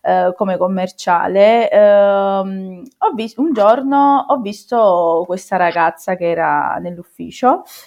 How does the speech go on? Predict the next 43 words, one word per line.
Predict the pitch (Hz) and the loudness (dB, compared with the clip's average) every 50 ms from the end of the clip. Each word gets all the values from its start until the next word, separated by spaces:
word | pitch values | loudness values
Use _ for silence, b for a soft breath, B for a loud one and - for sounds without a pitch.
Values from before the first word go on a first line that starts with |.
| B B | B B
che | - 220 | 2 2
era | 214 208 | 4 4
in | 208 | 2
ufficio, | 202 202 - - 214 190 185 - - 226 233 254 269 277 - | -2 -6 -8 -10 -10 -10 -10 -6 -2 0 2 2 2 0 -2
ehm, | 208 214 202 202 202 196 196 196 196 196 190 190 185 185 185 180 - - - - - - | -2 -2 0 0 0 -2 -2 -4 -6 -6 -8 -8 -10 -12 -12 -14 -14 -14 -14 -16 -12 -10
perché | - 214 208 - 214 | -10 -8 -6 -4 -6
lei | 214 | -6
di | 190 196 | -6 -6
solito | 196 - 208 202 190 190 185 | -4 -2 -2 -2 -2 -4 -8
non | 190 190 196 | -10 -10 -12
sta, | - - - 196 175 170 165 - - 180 180 175 175 170 170 170 170 | -14 -8 -6 -4 -4 -4 -6 -8 -10 -10 -10 -10 -10 -10 -10 -12 -10
eh, | |
da | 170 180 180 | -8 -8 -8
me | 180 180 180 175 175 | -8 -8 -8 -10 -10
a | - - | -6 -2
Parigi, | - 262 233 208 214 214 - - | 0 0 0 0 -4 -8 -10 -8
ma | 208 180 175 | -8 -6 -6
sta | - - - 190 180 180 B B B B B B B B B | -8 -4 -2 -2 -2 -2 B B B B B B B B B
in, | - 196 196 190 190 196 190 190 | -4 -2 -2 -2 -2 -2 -2 0
eh, | 185 185 - - 190 | -2 -2 -2 -4 -6
Spagna, | 180 - - - 175 160 165 196 220 226 | -8 -4 -2 0 0 0 0 -2 -4 -4
perché | 220 220 - - 196 | -4 -6 -6 -6 -4
la-, | 185 185 175 165 | -4 -4 -6 -6
lavora | 175 196 202 196 196 185 180 180 175 | -2 -2 0 0 0 0 0 -2 -2
per | 175 175 | -4 -8
il | 175 175 - _ | -12 -12 -14 _
team | _ - 170 170 170 | _ -16 -14 -14 -16
spagnolo. | 170 - - - 170 165 165 160 160 - - - - | -18 -16 -14 -14 -12 -12 -12 -14 -14 -14 -14 -14 -16
Fatto | _ _ - 311 311 392 370 | _ _ -2 -2 0 -2 -6
sta | 359 - - 262 262 | -4 0 0 0 0
che | 254 214 202 | 0 -2 -8
quella | - 208 196 202 | -6 -6 -2 -2
ragazza | 208 214 226 214 208 185 196 - - 190 | 0 0 2 2 0 0 -2 -6 -8 -8
quindi | 202 202 - 185 175 | -6 -8 -8 -10 -14
si | - | -12
trovava | 175 196 196 196 185 175 170 190 | -8 -6 -4 -4 -4 -4 -4 -6
a | |
Parigi | 202 - 349 320 202 175 175 185 190 - 208 220 196 | -4 -2 -2 -2 -2 -4 -6 -8 -10 -10 -8 -8 -6
e | - 254 247 | -4 -6 -6
stava | 247 - 185 170 175 | -4 -4 -4 -2 -2
seduta | 196 - 262 220 190 175 165 - - 180 170 - - | -4 -4 -6 -4 -4 -6 -6 -4 -2 -2 -2 -4 -6
di | - 196 220 233 220 | -6 -4 -4 -4 -4
fronte | - 175 175 165 160 165 - - 190 180 185 | -4 -6 -8 -8 -8 -10 -6 -4 -4 -4 -4